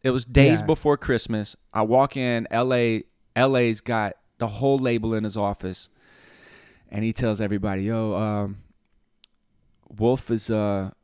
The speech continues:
Speaker 1: I know you've heard Wolf's Pop the Trunk, and I know y'all have seen, y-, I had done some shows. I know you've seen some of his shows. It's really crazy. He's, he's about to give y'all an a cappella,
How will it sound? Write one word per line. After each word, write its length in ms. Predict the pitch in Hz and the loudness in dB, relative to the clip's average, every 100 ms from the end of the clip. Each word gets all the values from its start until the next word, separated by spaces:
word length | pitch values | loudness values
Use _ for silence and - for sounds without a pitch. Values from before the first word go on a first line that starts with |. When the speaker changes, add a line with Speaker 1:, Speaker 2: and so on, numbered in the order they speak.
| _ - | _ -6
Speaker 1:
I 80 | 110 | 0
know 120 | 117 | 2
you've 200 | 123 113 | 2 0
heard 260 | 123 113 107 | 0 0 0
Wolf's 220 | 110 - | -2 0
Pop 220 | 117 107 | 0 0
the 80 | 117 | -6
Trunk, 500 | - 110 104 101 104 | -4 -4 -2 -4 -6
and 220 | 95 95 _ _ _ _ _ _ | -8 -10 _ _ _ _ _ _
I 100 | 101 | -6
know 100 | 110 | -2
y'all 160 | 110 107 | 0 -2
have 60 | |
seen, 320 | - 113 107 - | -4 -4 -4 -4
y-, 100 | 113 | -4
I 120 | 76 107 | 0 2
had 160 | 113 | 2
done 160 | 104 104 | -2 -6
some 120 | 113 | -8
shows. 240 | 107 104 | -6 -4
I 100 | 98 | -4
know 100 | 107 113 | -4 -6
you've 80 | |
seen 200 | 104 117 | -8 -10
some 160 | 107 110 | -6 -4
of 40 | |
his 60 | 107 | -2
shows. 240 | 113 104 | 0 0
It's 80 | 98 | 0
really 140 | 104 104 | -2 -2
crazy. 360 | 110 101 98 | -2 -2 -2
He's, 160 | 104 123 - | -4 -4 -4
he's 180 | 127 | -2
about 200 | 131 131 | 0 0
to 60 | 123 | 0
give 180 | 113 113 | -2 0
y'all 240 | 110 104 | 2 0
an 80 | 101 | 0
a 120 | 98 | -2
cappella, 600 | 110 101 117 107 101 104 | -4 -2 0 0 -2 -4